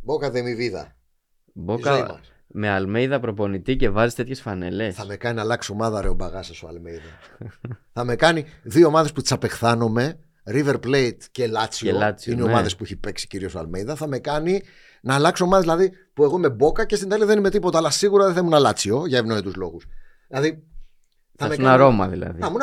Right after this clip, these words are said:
Speaker 1: Ρώμα, ίσως, ναι,
Speaker 2: Έτσι.
Speaker 1: ενδεχομένως. Τέλος πάντων.
Speaker 2: Μ' αρέσεις. Τώρα, ναι, τώρα
Speaker 1: Μπόκα
Speaker 2: μιλάς καλά.
Speaker 1: σταθερά. Να του πάω και να του κάνω και λίγο αντίπραξη και είναι και τα κεντρινάκια.
Speaker 2: Ε,
Speaker 1: Είναι
Speaker 2: ο-,
Speaker 1: και τα
Speaker 2: όλα,
Speaker 1: κεντρινάκια.
Speaker 2: όλα μετράνε.
Speaker 1: Ε, Silver Alert πάντως δεν έχει βγει ακόμα, κοίταγα.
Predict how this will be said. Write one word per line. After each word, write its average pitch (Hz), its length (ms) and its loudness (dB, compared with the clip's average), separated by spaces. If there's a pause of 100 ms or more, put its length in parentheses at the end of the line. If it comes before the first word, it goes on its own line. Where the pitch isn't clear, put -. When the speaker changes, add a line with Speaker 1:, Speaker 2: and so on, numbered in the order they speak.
Speaker 1:
Ρώμα, 120 260 0
ίσως, 92 260 -14
ναι, 156 80 -8
Speaker 2:
Έτσι. 113 120 -6
Speaker 1:
ενδεχομένως. 107 580 -8
Τέλος 214 240 -2
πάντων. 240 280 -2
Speaker 2:
Μ' 165 80 4
αρέσεις. 135 460 6
Τώρα, 214 300 6
ναι, 180 220 4
τώρα 110 200 6
Speaker 1:
Μπόκα 135 120 6
Speaker 2:
μιλάς 156 180 4
καλά. 165 320 4
Speaker 1:
σταθερά. 101 220 -2 (480)
Να 113 120 -10
του 107 100 -12
πάω 135 180 -2
και 135 160 -8
να 117 120 -6
του - 80 -14
κάνω 127 160 -4
και 117 80 -6
λίγο 107 140 -6
αντίπραξη 113 580 -8
και 247 120 -10 (180)
είναι 160 100 -6
και 110 120 -6
τα 101 100 -8
κεντρινάκια. 85 640 -16 (280)
Speaker 2:
Ε, - 360 -6 (100)
Speaker 1:
Είναι 127 180 -6
Speaker 2:
ο-, 113 100 2
Speaker 1:
και 113 60 4
τα 123 100 4
Speaker 2:
όλα, 127 160 10
Speaker 1:
κεντρινάκια. 107 300 6
Speaker 2:
όλα 123 180 10
μετράνε. 113 480 6
Speaker 1:
Ε, 87 60 -4 (520)
Silver 170 280 2
Alert 170 220 -2
πάντως 160 200 -4
δεν 180 120 2
έχει 135 160 -4
βγει 98 160 -6
ακόμα, 90 340 -10
κοίταγα. 80 500 -10